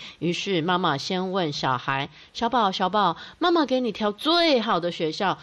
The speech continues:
跟着妈妈吧。”爸爸接着说：“小宝，小宝，爸爸给你买最夯的电脑游戏，跟着爸爸吧。”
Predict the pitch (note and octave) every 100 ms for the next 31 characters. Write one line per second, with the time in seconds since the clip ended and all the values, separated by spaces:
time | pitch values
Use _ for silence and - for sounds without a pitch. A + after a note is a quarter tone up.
0 | - - C4 A#3 G3 F#3 F#3 F3 C#3+ C3+
1 | - _ _ _ _ G#3 F3 D3 B2+ -
2 | D#3+ D#3 C3+ E3 D3 - - - C4 D4
3 | C4 G3 A3 G#3+ G#3 - - - A#3+ B3+
4 | D4+ D4+ D4 D4 B3+ G3 - F4+ E4+ B3+
5 | - B3+ B3+ A3+ G#3 B3 G#3 E3 D#3 D#3
6 | - F3 - - - C4+ C4 G3 F#3+ F3
7 | C#3+ - A#2